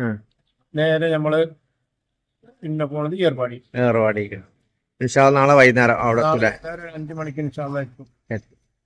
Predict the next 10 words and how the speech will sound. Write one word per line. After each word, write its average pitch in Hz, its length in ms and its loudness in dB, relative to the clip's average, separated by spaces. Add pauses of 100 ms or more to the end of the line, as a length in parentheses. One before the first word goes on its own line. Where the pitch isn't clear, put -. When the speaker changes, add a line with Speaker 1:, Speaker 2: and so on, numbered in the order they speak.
(680)
Speaker 1:
ഓക്കെ. 127 160 -2
Speaker 2:
അവിടെ 151 160 2
റൂം 151 260 -2
എടുത്തൊക്കെ 147 280 -4
തങ്ങി 151 400 -4 (180)
Speaker 1:
ഉം. 120 180 -6 (200)
Speaker 2:
അവിടെ 151 160 -8
ഒരുപാട് 147 420 -4
കാഴ്ചകൾ 143 440 -8
കാണാനും 143 500 -8